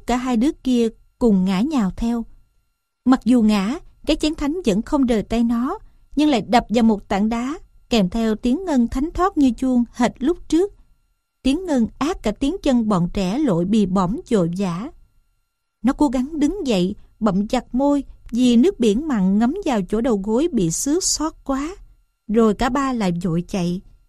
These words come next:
Bây giờ thì chúng phải lội bì bõm qua nước suốt cả quãng đường. Sóng đã lớn hơn và đánh tràn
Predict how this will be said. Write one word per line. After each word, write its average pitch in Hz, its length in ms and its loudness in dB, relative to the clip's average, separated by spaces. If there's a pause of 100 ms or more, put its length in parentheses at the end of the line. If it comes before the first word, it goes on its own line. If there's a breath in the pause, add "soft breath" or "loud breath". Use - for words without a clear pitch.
(600)
Bây 269 120 4
giờ 226 280 4
thì 208 100 0
chúng 262 300 -2
phải 269 140 -2
lội 208 200 0
bì 208 200 2
bõm 185 340 -2
qua 240 220 -2
nước 269 340 2
suốt - 320 -2
cả 202 80 0
quãng 202 340 -2
đường. 208 260 2 (760)
Sóng 285 340 -2
đã 196 120 -2
lớn 247 360 2
hơn 285 280 0 (240)
và 214 160 0
đánh 233 300 2
tràn 202 260 0